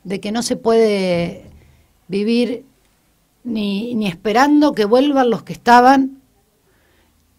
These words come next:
ni, ni que se vayan los que están, digamos, sino que hay que vivir el presente. No estoy criticando a los que estaban ni a los que, ni a los que vendrán, por supuesto.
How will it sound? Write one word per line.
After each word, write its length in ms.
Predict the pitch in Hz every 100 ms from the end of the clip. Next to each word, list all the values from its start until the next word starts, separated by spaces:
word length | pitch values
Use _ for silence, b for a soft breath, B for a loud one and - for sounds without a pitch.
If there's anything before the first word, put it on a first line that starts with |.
| _ _ _ _ _ -
ni, 560 | 226 220 208 196 247
ni 200 | 233 196
que 160 | 175 208
se 160 | - 202
vayan 360 | 269 262 220
los 100 | -
que 120 | -
están, 380 | 180 254 240 240
digamos, 360 | 208 196 190 170
sino 180 | 202 254
que 80 |
hay 80 | -
que 140 | 151 170
vivir 240 | 190 240
el 100 | 226
presente. 460 | 185 175 233 185 180
No 80 |
estoy 160 | 208 202
criticando 460 | 240 208 214 233 214
a 40 |
los 80 | 180
que 80 | 160
estaban 480 | - 269 294 294
ni 140 | 247 202
a 40 |
los 140 | 180 170
que, 320 | 180 170 196 196
ni 140 | 180 185
a 20 |
los 140 | 170
que 100 | 170
vendrán, 460 | 170 185 240 202 160
por 160 | 180 165
supuesto. 600 | 180 254 208 - 160